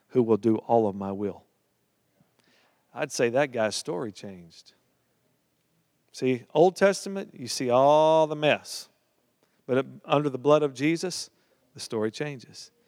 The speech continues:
That's why your identity is so important that you identify with him and him alone and his story, because his story is now your story. Where he was crucified, so were you. That's why there's no use,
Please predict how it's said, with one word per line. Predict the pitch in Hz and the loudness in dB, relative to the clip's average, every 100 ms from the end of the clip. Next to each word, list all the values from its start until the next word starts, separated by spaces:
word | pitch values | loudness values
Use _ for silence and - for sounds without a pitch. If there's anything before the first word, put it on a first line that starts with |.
| _ _ - | _ _ 0
That's | 139 175 165 | 4 4 6
why | 160 151 | 4 4
your | 143 156 | 4 4
identity | 156 131 143 175 160 123 120 120 - | 4 2 0 0 -4 -6 -6 -8 -12
is | 139 | -12
so | - 147 | -2 0
important | 147 151 147 | 2 0 0
that | 120 - | -2 -2
you | 175 | 2
identify | 196 110 117 110 - 113 107 110 _ _ _ _ | 2 2 -4 -8 -8 -2 -2 -4 _ _ _ _
with | - 123 131 113 | -6 4 4 4
him | - 185 104 95 90 _ - | -4 -4 -4 -10 -18 _ -14
and | 123 | -12
him | 113 123 | -6 -4
alone | 120 131 127 104 95 _ _ | 0 2 0 -2 -10 _ _
and | 123 | -8
his | 113 160 | 0 0
story, | - 120 | 2 -2
because | 113 110 113 | -2 -2 -2
his | - 175 156 | 0 0 0
story | - 113 110 107 | 0 2 2 0
is | 110 104 | -10 -8
now | 107 104 98 _ _ | -4 -4 -6 _ _
your | 156 127 | 0 0
story. | 101 - 101 95 - _ _ _ _ _ _ | 0 -8 -10 -10 -16 _ _ _ _ _ _
Where | - 123 131 | 2 4 6
he | 156 | 4
was | 156 | 4
crucified, | - 180 - 165 175 175 175 _ | 2 0 0 0 2 2 -2 _
so | - 143 | -2 2
were | 127 131 | 2 0
you. | 127 135 90 _ _ _ _ _ _ - | -2 -4 -6 _ _ _ _ _ _ -2
That's | 147 | 4
why | 170 | 4
there's | 151 127 | 4 2
no | 143 160 175 170 | 4 6 6 2
use, | 143 170 185 - | 2 4 4 0